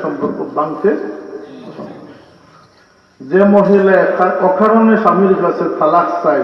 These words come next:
সেই মহিলা রাসূল আমাদের দুজকের নিদর্শন, দুজকির আলামত। যে, যে পরের মাল আত্মসাৎ করছে, এটা দুজকির আলামত। এইভাবে হাদিস শরীফে বর্ণিত আছে।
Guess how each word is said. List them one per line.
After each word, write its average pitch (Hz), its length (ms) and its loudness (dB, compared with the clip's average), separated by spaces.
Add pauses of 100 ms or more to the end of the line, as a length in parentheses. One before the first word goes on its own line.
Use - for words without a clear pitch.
সেই 151 120 -2
মহিলা 147 420 -2
রাসূল 135 320 -4
আমাদের 135 320 -6
দুজকের 135 340 -8
নিদর্শন, 131 560 -12 (920)
দুজকির 151 420 -2
আলামত। - 480 -8 (1900)
যে, 175 160 0 (300)
যে 185 120 2 (120)
পরের 202 260 4
মাল 202 160 2
আত্মসাৎ 202 520 0
করছে, 185 220 -2
এটা 175 120 -4
দুজকির 160 480 -4
আলামত। 131 680 -8 (1900)
এইভাবে 196 380 4
হাদিস 147 340 0
শরীফে 139 220 -2
বর্ণিত 120 520 -8
আছে। - 540 -18